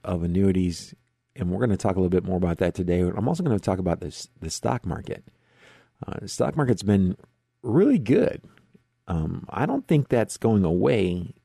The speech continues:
anytime real soon. Now, that doesn't mean that the share prices won't go down, that they're not gonna fluctuate, because they're still stocks. <laughs> And that's what stocks do. They fluctuate a lot.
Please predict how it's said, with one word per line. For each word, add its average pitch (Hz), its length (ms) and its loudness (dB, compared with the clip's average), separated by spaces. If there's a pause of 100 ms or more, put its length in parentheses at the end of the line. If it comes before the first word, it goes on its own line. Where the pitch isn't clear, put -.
(120)
anytime 104 560 2
real 101 280 4
soon. 135 640 0 (1120)
Now, 107 160 2
that 165 180 0
doesn't 170 280 0
mean 143 240 4
that 117 160 2
the 95 320 0 (120)
share 190 360 2
prices 85 760 -2 (160)
won't 98 220 4
go 90 160 0
down, 82 440 0
that 90 120 -2
they're 95 80 2
not 104 180 2
gonna 85 140 2
fluctuate, 95 560 0
because 110 360 -2
they're 123 140 0
still - 260 -4
stocks. - 640 -6 (420)
<laughs> - 80 -8 (500)
And 87 260 2
that's 127 260 2
what 160 160 2
stocks - 480 0
do. 104 380 -2 (760)
They 92 140 2
fluctuate 135 680 2
a 95 140 2
lot. 95 480 2